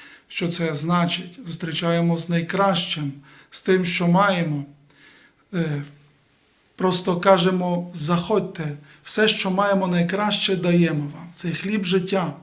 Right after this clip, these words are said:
Україна, знаєте, що виробляла стільки хлібу, хліба і стільки, що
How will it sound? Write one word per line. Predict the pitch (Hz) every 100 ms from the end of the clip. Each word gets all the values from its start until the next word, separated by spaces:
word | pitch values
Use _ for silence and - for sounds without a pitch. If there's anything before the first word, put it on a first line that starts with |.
| - - - - - - _ -
Україна, | 165 190 196 208 196 175
знаєте, | 175 180 185 180 175
що | 170 180 170 156 143 - - - - - -
виробляла | 170 175 170 170 185 175
стільки | 170 - 214 - 185
хлібу, | 175 202 202 170 175 175
хліба | - 190 196 170 175 - - - - -
і | -
стільки, | 170 - 220 214 196 185 202 240 -
що | - - 190 175 165 165